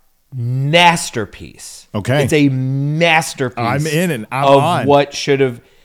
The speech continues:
Speaker 1: I, it's exactly what alt music should have sounded like throughout the two thousands, and
Speaker 2: Love
Speaker 1: it's
Speaker 2: it.
Speaker 1: unbelievable. And then from there, I think you are gonna have a great time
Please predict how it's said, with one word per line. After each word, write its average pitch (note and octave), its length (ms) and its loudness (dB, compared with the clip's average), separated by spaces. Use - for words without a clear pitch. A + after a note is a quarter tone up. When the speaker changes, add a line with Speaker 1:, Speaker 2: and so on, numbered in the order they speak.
Speaker 1:
I, C#3 280 2
it's D3 200 -4
exactly E3 680 0
what E3+ 260 0
alt C#3 240 4
music A#2+ 320 -4
should A#2 180 -8
have G#2+ 80 -8
sounded G#2+ 440 -6
like G2+ 280 -6
throughout G2+ 320 -8
the G#2+ 80 -12
two A2 200 -12
thousands, F2+ 760 -12
and A2+ 220 -4
Speaker 2:
Love G#2 140 -2
Speaker 1:
it's C#2+ 120 -10
Speaker 2:
it. - 60 -20
Speaker 1:
unbelievable. C#3+ 1200 -2
And C#3 180 -4
then G3 180 -2
from E3+ 240 -6
there, D#3+ 440 0
I B2+ 100 -4
think B2+ 240 -8
you B2+ 300 -4
are D3 60 -2
gonna C3+ 160 -4
have B2+ 120 -4
a A#2 40 -10
great A2+ 240 -6
time G#2+ 380 -6